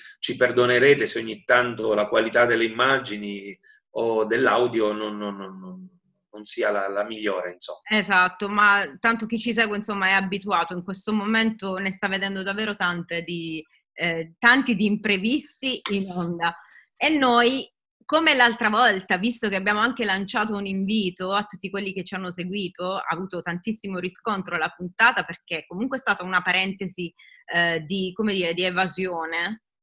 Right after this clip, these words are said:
Speaker 2: si può dire così?
Speaker 1: Eh beh,
Speaker 2: Dal-,
Speaker 1: sì.
Speaker 2: dalla
Speaker 1: <laughs> Diciamo,
Speaker 2: routine.
Speaker 1: parlare di evasione in questo periodo in cui abbiamo avuto anche delle carceri un po', eh,
Speaker 2: <laughs>
Speaker 1: movimentate, <laughs> forse è meglio chiarire. Sì, sì, sicuramente è stato un momento di evasione, così ci siamo distratti un po', abbiamo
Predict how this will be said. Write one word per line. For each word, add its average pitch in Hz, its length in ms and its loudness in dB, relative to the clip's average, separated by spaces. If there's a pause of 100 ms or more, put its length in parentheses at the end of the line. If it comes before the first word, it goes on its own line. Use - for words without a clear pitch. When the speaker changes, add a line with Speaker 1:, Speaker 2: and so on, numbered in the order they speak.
(140)
Speaker 2:
si 175 140 -16
può 175 120 -8
dire 175 300 -4
così? 175 560 -8 (1400)
Speaker 1:
Eh 139 120 2
beh, 151 140 8
Speaker 2:
Dal-, 147 80 8
Speaker 1:
sì. 151 300 4 (200)
Speaker 2:
dalla 190 260 6
Speaker 1:
<laughs> - 0 -
Diciamo, 208 120 6
Speaker 2:
routine. 220 340 4
Speaker 1:
parlare 170 280 8
di 165 100 8
evasione 165 360 8
in 151 60 2
questo 160 260 6
periodo 170 420 6
in 143 140 0
cui 160 160 2
abbiamo 147 240 4
avuto 147 200 2
anche 147 180 0
delle 139 200 4
carceri 135 460 2
un 131 140 -6
po', 143 280 4
eh, - 640 2
Speaker 2:
<laughs> - 40 -4
Speaker 1:
movimentate, 151 960 4
<laughs> - 480 -2
forse - 320 2
è - 20 2
meglio 156 280 2
chiarire. 120 420 0
Sì, - 220 -2
sì, 117 180 -10
sicuramente 117 460 -2
è 123 40 -2
stato 117 180 -4
un 113 80 -10
momento 117 340 -6
di 113 100 -4
evasione, 113 680 0
così 117 220 -8
ci - 100 -8
siamo 117 200 -8
distratti 117 500 -4
un 123 160 -6
po', 107 280 -2
abbiamo 110 360 -6